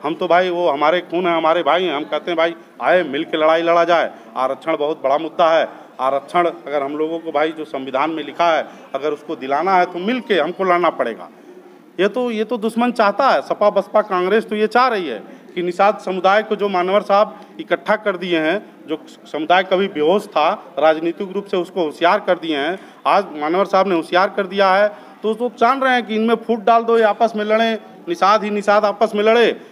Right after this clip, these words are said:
जिससे ये इनकी मजबूती कम हो, जिससे आरक्षण की आवाज़ कम बुलंद हो, वो तो चाहते ही हैं।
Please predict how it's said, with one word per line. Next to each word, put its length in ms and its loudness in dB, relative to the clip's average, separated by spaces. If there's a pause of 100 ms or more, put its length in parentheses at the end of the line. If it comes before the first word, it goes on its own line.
(140)
जिससे 260 0
ये 140 4
इनकी 220 -6
मजबूती 440 -4
कम 200 0
हो, 300 0 (160)
जिससे 220 -2
आरक्षण 400 0
की 240 -8
आवाज़ 440 2
कम 140 -2
बुलंद 300 2
हो, 200 -2 (120)
वो 80 -8
तो 100 -4
चाहते 380 2
ही 140 2
हैं। 140 -6